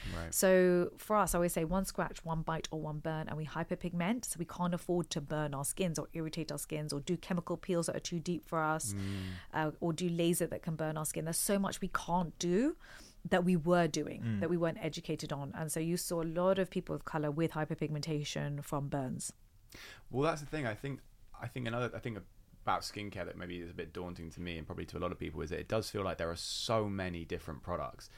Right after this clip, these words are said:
Speaker 2: Yeah.
Speaker 1: And I've heard everything from, I've, I've spent a lot of time with dermatologists 'cause I had, I had acne when I was a teenager,
Speaker 2: Okay.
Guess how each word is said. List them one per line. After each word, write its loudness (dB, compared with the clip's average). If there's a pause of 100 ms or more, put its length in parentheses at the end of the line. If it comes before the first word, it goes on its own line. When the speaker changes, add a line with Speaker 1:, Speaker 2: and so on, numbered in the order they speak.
Speaker 2:
Yeah. -8 (260)
Speaker 1:
And 4
I've 4
heard 6
everything 0
from, -8
I've, 0
I've 0
spent -2
a -2
lot 4
of 2
time 0
with -2
dermatologists -2
'cause -10
I 0
had, -6
I 2
had 0
acne 0
when -4
I -2
was -6
a -8
teenager, -2
Speaker 2:
Okay. -2